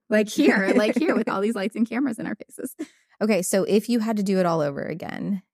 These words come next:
Speaker 2: is there anything, like, one thing that you would have changed? Or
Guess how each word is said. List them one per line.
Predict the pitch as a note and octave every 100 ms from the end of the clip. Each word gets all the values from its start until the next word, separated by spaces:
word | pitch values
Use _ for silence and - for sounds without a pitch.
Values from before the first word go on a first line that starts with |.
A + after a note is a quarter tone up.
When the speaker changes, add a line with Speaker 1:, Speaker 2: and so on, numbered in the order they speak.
| _ -
Speaker 2:
is | F3+ F3+
there | F#3 -
anything, | F3+ A3 A3+ G3+ E3 D#3+ E3
like, | D#3+ F3
one | E3 E3 E3 E3
thing | - - - F#3+ F3+
that | E3
you | E3 E3+ E3
would | E3+ D#3 D#3+
have | D#3+ E3
changed? | - - - - F#3+ - - _ _ _ _ _ _
Or | G3+ F#3 F#3 F3+ F3+